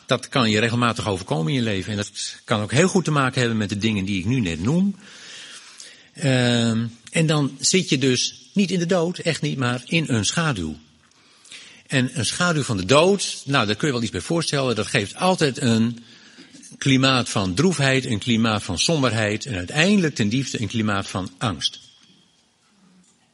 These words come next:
Een klimaat van angst. Daarom staat er van Jezus dat hij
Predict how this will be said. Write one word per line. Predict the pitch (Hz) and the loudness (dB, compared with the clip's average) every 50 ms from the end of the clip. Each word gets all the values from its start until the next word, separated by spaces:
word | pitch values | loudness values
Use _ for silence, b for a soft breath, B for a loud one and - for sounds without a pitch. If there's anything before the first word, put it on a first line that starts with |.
| _ _ _ _ _ - | _ _ _ _ _ -8
Een | - 107 | -8 -6
klimaat | 101 - 110 104 113 110 107 104 | -4 -2 -2 0 0 0 -2 -4
van | - - 95 95 | -6 -8 -8 -8
angst. | 85 76 76 80 - - _ _ B B B B B B B B B _ _ _ _ _ _ _ _ _ _ _ B B B B B B B B B B B B B - - - | -8 -10 -10 -12 -16 -16 _ _ B B B B B B B B B _ _ _ _ _ _ _ _ _ _ _ B B B B B B B B B B B B B -20 -6 0
Daarom | - 127 139 180 202 196 165 117 98 92 92 113 139 147 151 - - _ - - - - _ _ _ _ _ _ _ | 2 4 4 6 4 2 2 2 0 0 -2 -2 -4 -6 -8 -12 -18 _ -20 -20 -20 -20 _ _ _ _ _ _ _
staat | - - 131 107 101 | -6 -2 -2 0 -2
er | - 98 | -2 -6
van | - 92 90 | -4 -2 0
Jezus | 107 143 156 135 117 104 107 131 151 - | 2 2 2 2 2 0 -2 -2 -2 -2
dat | - 107 110 107 | 0 0 0 0
hij | - - 92 127 170 170 139 120 117 127 156 175 185 190 180 | -2 -2 0 2 2 4 4 4 2 2 0 0 -2 -4 -8